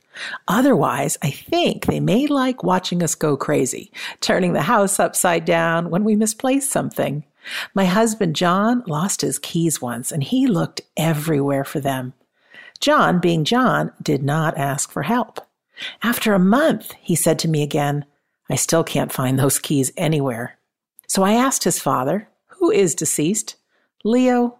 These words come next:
where are John's keys?' Here I should mention that we live in the middle of the woods on a very large property, and it was the dead of winter when my husband finally, sort of,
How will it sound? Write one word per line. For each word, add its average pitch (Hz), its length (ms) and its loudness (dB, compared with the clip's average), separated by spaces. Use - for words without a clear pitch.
where 285 380 2
are 165 200 2
John's 143 360 -2
keys?' 127 500 -6
Here 262 260 4
I 226 100 4
should 156 220 -2
mention 151 640 -2
that 156 220 -2
we 220 260 2
live 196 320 2
in 160 60 0
the 143 80 0
middle 196 280 2
of 202 120 0
the 220 100 4
woods 165 420 2
on 156 140 -4
a 127 40 -4
very 151 460 0
large 160 320 0
property, 135 580 -2
and 160 100 2
it 156 100 -2
was 143 180 0
the 139 100 0
dead 160 280 2
of 202 160 0
winter 180 500 0
when 160 200 2
my 143 140 2
husband 151 720 -2
finally, 185 600 2
sort 220 360 0
of, 156 220 -4